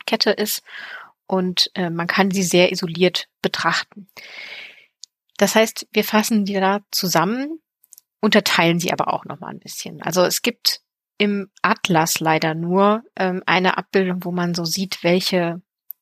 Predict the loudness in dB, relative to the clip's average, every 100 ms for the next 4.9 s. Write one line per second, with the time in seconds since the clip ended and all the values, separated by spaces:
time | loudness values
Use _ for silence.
0 | _ _ _ _ _ _ -6 0 0 2
1 | 0 0 2 4 4 4 2 0 -4 -2
2 | 2 2 2 0 0 0 0 -6 -8 -12
3 | -16 -16 -16 -18 -20 _ _ _ -4 0
4 | 2 0 4 4 4 2 0 -2